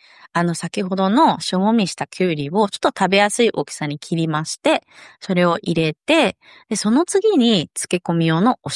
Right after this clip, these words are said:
塩を入れます。そして乾燥唐辛子を入れます。そして最後に、その先ほど言ってた乾燥のだし昆布。これをハサミでね、切っていくんですよね。で、この切る時もそんなに大きすぎるとやっぱり、あの、なかなか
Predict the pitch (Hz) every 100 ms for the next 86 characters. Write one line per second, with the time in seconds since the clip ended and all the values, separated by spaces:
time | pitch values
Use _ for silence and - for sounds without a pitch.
0 | - 185 143 131 131 139 _ _ 269 -
1 | 339 - 208 208 202 196 180 170 160 147
2 | 247 226 151 135 139 - _ _ _ -
3 | _ - 269 - - - 554 539 214 180
4 | 165 - 165 - - 202 196 190 185 190
5 | - - 254 277 - 262 262 330 427 -
6 | _ - 160 - - 233 165 143 - -
7 | - _ 214 277 302 330 285 - _ _
8 | _ - - 587 294 156 143 131 214 -
9 | 151 151 135 120 127 135 156 _ _ _
10 | _ - _ - 277 277 302 - 480 403
11 | 240 190 175 165 - 381 440 427 - 277
12 | 415 466 494 - 427 427 311 202 185 -
13 | 180 156 - 170 160 151 160 190 180 -
14 | 165 160